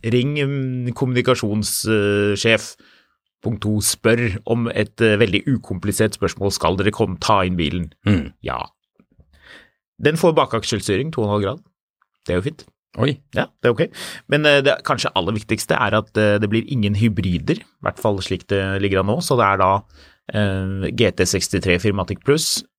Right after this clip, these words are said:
Speaker 1: fem hundre og åttifem hestekrefter.
Speaker 2: Men hvordan skal
Speaker 1: La
Speaker 2: du
Speaker 1: oss debattere om det er nok i det hele tatt.
Speaker 2: Hvordan skal
Speaker 1: Men
Speaker 2: du få
Speaker 1: også
Speaker 2: ned forbruket når du pendler til jobben,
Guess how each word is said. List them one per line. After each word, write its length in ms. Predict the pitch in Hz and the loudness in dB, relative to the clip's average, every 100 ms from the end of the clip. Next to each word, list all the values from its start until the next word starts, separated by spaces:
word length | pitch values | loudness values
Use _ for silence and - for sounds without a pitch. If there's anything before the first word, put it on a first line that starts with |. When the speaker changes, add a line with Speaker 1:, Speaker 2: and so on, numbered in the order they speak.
| _ _ - | _ _ -14
Speaker 1:
fem 320 | - 113 113 - | -4 -2 -4 0
hundre 280 | 120 90 95 | 0 2 0
og 80 | 92 | 0
åttifem 260 | 104 90 | 0 2
hestekrefter. 440 | 98 101 - 90 92 | 0 -2 -2 0 2
Speaker 2:
Men 180 | 95 92 | 2 2
hvordan 20 | |
skal 100 | 135 | 4
Speaker 1:
La 140 | 139 | 4
Speaker 2:
du 60 | - | 2
Speaker 1:
oss 120 | - | 2
debattere 440 | 156 135 147 131 120 | 0 0 0 2 2
om 80 | |
det 120 | 131 113 | 2 2
er 60 | |
nok 180 | 113 - | 2 -2
i 40 | 123 | -2
det 120 | 135 | 0
hele 140 | 131 | 0
tatt. 100 | - - | -2 -6
Speaker 2:
Hvordan 180 | - 104 | -2 -2
skal 120 | 127 | 2
Speaker 1:
Men 60 | 120 | 0
Speaker 2:
du 60 | 131 | 4
få 60 | 120 | 4
Speaker 1:
også 100 | 98 | 4
Speaker 2:
ned 100 | 98 | 2
forbruket 480 | 113 92 78 76 87 | 0 0 -4 -6 -2
når 80 | |
du 220 | 92 92 90 | 0 2 0
pendler 360 | - 90 78 | 0 -2 -2
til 120 | 76 85 | -2 -2
jobben, 300 | 73 90 | -2 -6